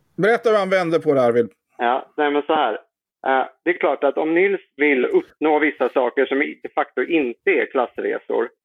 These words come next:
Speaker 2: eller social rörlighet, utan för att han tycker att det är bra med fri företagsamhet och låga skatter, och så letar han efter de länderna som har det och där socia-, den sociala rörligheten är ganska hög.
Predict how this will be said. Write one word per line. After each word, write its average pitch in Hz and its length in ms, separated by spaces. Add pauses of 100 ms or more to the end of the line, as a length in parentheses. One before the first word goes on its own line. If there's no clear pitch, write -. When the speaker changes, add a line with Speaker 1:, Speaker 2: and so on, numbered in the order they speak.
(300)
Speaker 2:
eller 123 300
social 120 400
rörlighet, 120 400
utan 131 240
för 143 60
att 135 160
han 175 100
tycker 143 280
att 127 100
det 139 80
är 113 120
bra 139 420
med 139 260
fri 123 260
företagsamhet 123 1000
och 127 80
låga 120 300
skatter, 123 600 (380)
och 135 80
så 151 80
letar 175 420
han 156 160
efter 131 240
de 117 220
länderna 117 500
som 113 220
har 202 320
det 147 180
och 127 100
där 127 120
socia-, 131 380
den 131 160
sociala 117 400
rörligheten 110 440
är 110 40
ganska 117 280
hög. 151 340